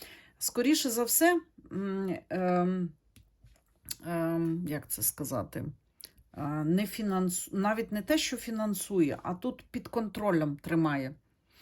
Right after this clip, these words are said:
Тобто, м, Росія,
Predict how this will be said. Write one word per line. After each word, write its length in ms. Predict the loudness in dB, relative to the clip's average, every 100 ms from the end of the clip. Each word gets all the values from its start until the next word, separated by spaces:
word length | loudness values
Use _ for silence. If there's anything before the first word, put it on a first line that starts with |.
| -20 _ _ 0
Тобто, 540 | 0 0 -2 0 0 -4 _ _ _ _ _
м, 760 | -4 0 2 2 0 0 -2 -6 -10 _ _ _ _ _ _ _ _ _ _ _ -20 -6
Росія, 880 | -2 0 0 2 4 4 6 6